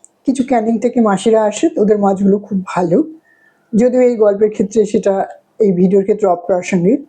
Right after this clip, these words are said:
তবু বলতে ভালো লাগছে বলছি। তো একজন ভদ্রলোক উদ্ভ্রান্তের মতো, খুবই বয়স্ক লোক, সে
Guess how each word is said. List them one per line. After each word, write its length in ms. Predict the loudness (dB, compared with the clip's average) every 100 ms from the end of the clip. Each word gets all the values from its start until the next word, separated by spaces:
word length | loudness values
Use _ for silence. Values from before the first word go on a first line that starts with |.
| _
তবু 180 | 0 2
বলতে 260 | 2 0 -2
ভালো 240 | 0 2
লাগছে 340 | 0 -2 -4 -4
বলছি। 400 | -6 -10 -16 -20 _ _ _ _ _ _ _ _ _
তো 80 | -4 -2
একজন 300 | 0 2 2
ভদ্রলোক 480 | 2 0 2 2 2
উদ্ভ্রান্তের 680 | 0 -2 -2 2 2 2
মতো, 500 | 0 -2 0 -2 -2 -8 _
খুবই 340 | _ 0 2 2
বয়স্ক 460 | 2 0 0 -2
লোক, 260 | 0 0 -2 _ _ _ _ _
সে 300 | -6 0 0